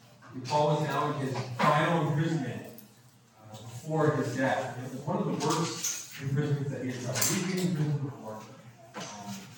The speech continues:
but this was really one of the worst ones. And one of the reasons was he was in Rome, he was in this dark, cool, dungy prison,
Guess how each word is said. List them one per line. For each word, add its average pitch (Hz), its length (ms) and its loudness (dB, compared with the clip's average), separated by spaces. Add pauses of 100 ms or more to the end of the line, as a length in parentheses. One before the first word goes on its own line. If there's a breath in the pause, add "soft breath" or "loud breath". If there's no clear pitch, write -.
(140)
but 131 160 -4
this 170 180 0
was - 100 0
really 127 320 -2
one 120 120 -2
of 120 100 -4
the - 80 -8
worst - 320 -8
ones. 101 160 -10
And 117 100 -10
one 156 120 -2
of 156 80 0
the 135 60 2
reasons 147 360 2
was 120 420 -2 (480)
he 131 80 -2
was 127 80 0
in 160 220 4
Rome, 131 340 4 (120)
he 131 60 -2
was 123 100 -4
in 139 200 2
this - 100 0
dark, 131 460 2 (200)
cool, 143 400 -2
dungy 131 500 -2 (540)
prison, 113 360 -4